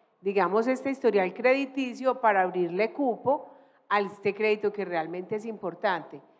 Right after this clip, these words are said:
Entonces, mientras va-, nos vamos programando, nos vamos organizando, que podamos ir bajando el endeudamiento, cosa que cuando necesitemos ya solicitar el crédito, en-, sabemos que si tenemos menos deudas,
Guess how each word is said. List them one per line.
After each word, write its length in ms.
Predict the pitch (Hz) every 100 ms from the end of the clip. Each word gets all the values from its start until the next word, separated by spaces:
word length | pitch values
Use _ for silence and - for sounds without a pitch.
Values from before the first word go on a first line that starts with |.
| _ _
Entonces, 280 | - 240 247
mientras 400 | 233 226 226 214
va-, 140 | 214
nos 180 | 214 226
vamos 320 | 220 214 247
programando, 800 | - 262 233 220 220 214 214 220
nos 140 | 214 202
vamos 300 | 190 190 226
organizando, 840 | 262 254 262 262 277 233 214 247 254 _ _ _
que 160 | - 214
podamos 520 | 208 196 185 214 226
ir 160 | 254 247
bajando 500 | 247 262 262 247 254
el 80 |
endeudamiento, 1040 | 247 247 247 247 254 254 247 226 220 240 226
cosa 260 | 202 202
que 140 | 208 247
cuando 300 | 226 202 185
necesitemos 720 | 180 185 170 165 185 190 226
ya 120 | 247
solicitar 540 | 247 247 202 190 175 170
el 140 | 202
crédito, 640 | 277 240 202 214 262 269 - - _ _ _
en-, 200 | 175 190
sabemos 460 | - 214 190 214 233
que 340 | 254 190 - - _ _
si 180 | - 202
tenemos 400 | 214 196 196 254
menos 320 | 262 262 262
deudas, 540 | 277 311 330 311 311